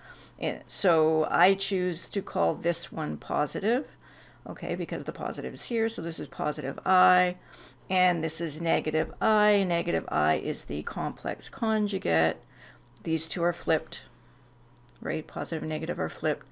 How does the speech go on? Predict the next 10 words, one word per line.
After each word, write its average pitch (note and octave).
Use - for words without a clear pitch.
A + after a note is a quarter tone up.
These D#3+
are D#3+
the E3
complex -
conjugates D#3+
of D3+
each D3
other. C#3
Okay, -
so D3+